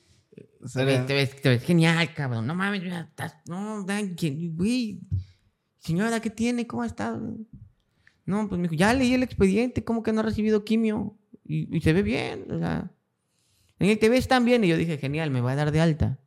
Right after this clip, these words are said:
Speaker 2: "Daniel, te ves tan bien". Y, o sea, por Dios, estaba yo emocionado. "Daniel, te ves tan bien que hoy iniciamos quimioterapia". Y dije, "No mames".
Speaker 1: No mames,
Speaker 2: Sí,
Speaker 1: ese,
Speaker 2: no
Speaker 1: así
Speaker 2: mames.
Speaker 1: de,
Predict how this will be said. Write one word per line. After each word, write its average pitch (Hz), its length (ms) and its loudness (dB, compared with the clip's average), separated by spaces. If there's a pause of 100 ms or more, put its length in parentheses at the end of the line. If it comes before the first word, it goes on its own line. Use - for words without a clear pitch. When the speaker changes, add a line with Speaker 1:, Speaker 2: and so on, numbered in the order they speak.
(120)
Speaker 2:
"Daniel, 214 260 6
te 247 80 2
ves 269 220 2
tan 269 300 4
bien". 226 360 2
Y, - 40 -8
o 160 40 -10
sea, 156 220 -6
por 143 140 0
Dios, 185 120 0
estaba 208 160 -4
yo 214 60 -2
emocionado. 180 500 -4 (400)
"Daniel, 233 260 2
te 262 80 0
ves 277 180 2
tan 285 180 2
bien 311 280 2 (720)
que 202 120 6
hoy 226 280 4
iniciamos 180 560 2
quimioterapia". 127 800 -2 (280)
Y 131 100 -6
dije, 131 220 -6
"No 196 120 -6
mames". - 240 -12
Speaker 1:
No 135 220 0
mames, 131 420 0
Speaker 2:
Sí, 117 120 2
Speaker 1:
ese, 131 220 2
Speaker 2:
no 131 60 4
Speaker 1:
así 135 220 4
Speaker 2:
mames. 180 220 6
Speaker 1:
de, 120 260 -12